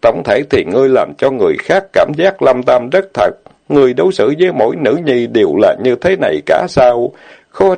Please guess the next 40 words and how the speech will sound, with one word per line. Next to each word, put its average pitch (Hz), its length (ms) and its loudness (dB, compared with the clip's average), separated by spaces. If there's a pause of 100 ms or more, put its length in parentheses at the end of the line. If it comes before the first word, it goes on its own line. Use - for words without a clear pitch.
trách - 220 -2
ngươi 131 200 2
có - 240 -2
được 95 220 -2
nhiều 104 300 -2
tiểu 156 240 -2
thư 131 200 2
ở - 200 0
Đại - 240 0
Hoa 123 240 4
theo 120 200 -2
đuổi 104 260 0
như 120 220 0
vậy, 87 380 -2 (400)
mà 117 320 2
mỗi 110 160 0
người 123 240 0
đều 95 340 2
cực - 260 -2
kỳ 80 280 -2
chân 127 200 0
thành 127 300 -4
với 139 140 0
ngươi. 135 380 0 (380)
Ngươi 143 260 0
tốt 175 400 -2
lắm, 190 120 0 (340)
đến 185 260 -2
cả - 220 0
khi 127 200 -2
dối 143 280 0
trá 185 220 0
cũng - 320 -6
là 131 260 2
thành - 260 -2
thật 90 160 0 (120)
cả." 85 360 0 (1040)
<laughs> 101 400 0 (220)
"Đừng 101 240 2
nói 160 180 0